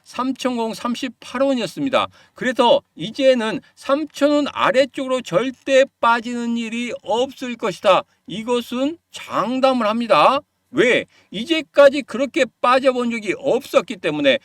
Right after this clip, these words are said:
매수의 자리에서 그 아래쪽으로 빠진 보-, 본 적이 없기 때문에 여러분들에게 감히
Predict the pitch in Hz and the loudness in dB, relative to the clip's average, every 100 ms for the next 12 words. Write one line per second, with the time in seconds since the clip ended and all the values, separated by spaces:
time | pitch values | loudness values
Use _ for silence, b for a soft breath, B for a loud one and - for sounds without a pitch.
0 | b b 175 254 - 277 277 277 - 156 | b b 0 0 -2 -4 -2 -2 -4 -6
1 | 190 226 196 180 147 127 - b b - | -6 -4 -4 0 2 2 0 b b -8
2 | 240 285 311 - - 135 214 269 277 - | -2 0 2 0 -2 -2 2 2 0 -6
3 | 277 262 240 - 226 226 233 226 196 208 | -6 -2 -2 0 0 0 -4 -4 -6 -8
4 | - _ 160 214 240 156 165 - b 143 | -16 _ -8 -6 -6 -2 -2 -4 b 4
5 | 233 269 - 285 240 - 196 170 165 175 | 6 4 2 -4 -2 -2 -2 0 2 2
6 | 151 113 143 180 156 143 135 147 - _ | 2 2 0 0 -2 -4 0 0 0 _
7 | _ _ - - 202 247 247 277 | _ _ -8 2 4 4 0 -4